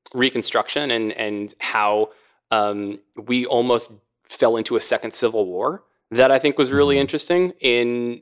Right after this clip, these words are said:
Speaker 1: that, that I, I think the description of, there's one very sad, uh, page, or I guess depressing page in, in the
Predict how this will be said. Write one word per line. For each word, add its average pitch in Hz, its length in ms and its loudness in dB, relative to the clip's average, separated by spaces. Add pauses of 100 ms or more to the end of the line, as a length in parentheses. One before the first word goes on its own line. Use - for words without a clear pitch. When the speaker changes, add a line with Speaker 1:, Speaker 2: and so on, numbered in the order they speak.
(160)
Speaker 1:
that, 117 180 4
that 113 160 0
I, 110 220 2
I 117 40 2
think 127 140 -4
the 123 160 -4
description - 300 -2
of, 113 100 0
there's 120 160 2
one 127 180 4
very 117 300 2
sad, 107 460 -2 (320)
uh, 104 340 4
page, 117 580 -2
or 120 120 2 (120)
I 110 100 6
guess 110 120 2
depressing - 460 -2
page 127 280 2
in, 123 100 -2 (200)
in 127 140 0
the 123 100 -4